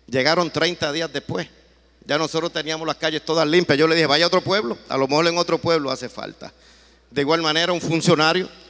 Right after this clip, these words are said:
me dijo, "Alcalde, eso va a pasar por ahí. Eso es fuerte, las comunicaciones se van a colapsar,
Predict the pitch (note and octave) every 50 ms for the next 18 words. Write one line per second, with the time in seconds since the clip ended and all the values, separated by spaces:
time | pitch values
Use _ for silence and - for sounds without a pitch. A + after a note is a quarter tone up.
0 | - - - _ _ _ _ _ - C3+ C#3+ D3 E3 E3+ F3 F3 E3+ E3 - -
1 | - - - - - C#3+ C3+ - - F#3 F3 E3 D#3+ - D#3+ D3+ D3 D3+ C#3 C3
2 | C3+ A#2 - A2 A2 G#2+ - - _ _ _ _ _ _ _ _ _ _ _ _
3 | _ _ - A#2+ C3+ D#3+ - - D#3+ F3 F3+ E3+ - G#3 F#3 - - - - -
4 | - - - _ _ _ _ _ _ _ _ _ _ _ _ _ - - A2+ -
5 | - C#3+ C3+ C3+ C#3+ C3 - C#3+ B2+ - F3+ F#3+ G3 E3+ F3+ F3 F3 F3+ F3+ F3+
6 | - F#3 F3+ E3 C#3 - G3 G3 F#3 D3+